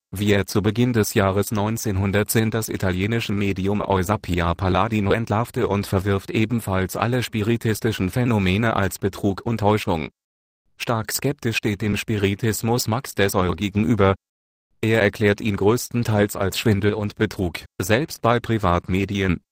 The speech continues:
die nicht auf Geld angewiesen sind. Immerhin verpflichtet nach seiner Ansicht schon die große Ausbreitung des Spiritismus,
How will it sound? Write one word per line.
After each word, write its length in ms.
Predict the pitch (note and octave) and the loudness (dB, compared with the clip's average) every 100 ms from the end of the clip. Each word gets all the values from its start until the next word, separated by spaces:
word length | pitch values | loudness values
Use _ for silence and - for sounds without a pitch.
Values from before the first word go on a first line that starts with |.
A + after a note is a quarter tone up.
| _ - | _ -2
die 80 | G#2+ | 0
nicht 240 | A2+ - | 0 0
auf 200 | A#2 - | -2 0
Geld 280 | G#2 G#2+ - | -2 -2 -2
angewiesen 640 | A2+ A2+ G#2+ G2+ G2 F#2 | -2 0 0 0 -2 -2
sind. 380 | E2+ D2+ D2 - _ _ _ _ _ _ - | 0 -2 -4 -12 _ _ _ _ _ _ 2
Immerhin 420 | C3 A#2 G#2+ B2 | 4 4 4 2
verpflichtet 560 | A2+ - A#2+ - G#2 | -2 2 0 4 2
nach 200 | A2+ A2+ | 2 -2
seiner 360 | G#2+ B2 A#2 A2+ | 0 0 2 2
Ansicht 400 | G#2 G2 G#2 - | 0 -2 -4 -6
schon 240 | - G2 | -2 -2
die 120 | G2 E2+ | 0 -2
große 500 | E2 G2 A2+ G#2 E2+ | 0 0 2 2 2
Ausbreitung 640 | G#2 - F2+ E2+ G2 F2+ | 0 0 0 0 0 0
des 180 | F#2+ G#2 | 0 -2
Spiritismus, 920 | - G#2+ A2+ A#2 A2 - F2 D#2 - | -2 -2 0 0 -2 -2 -4 -4 -8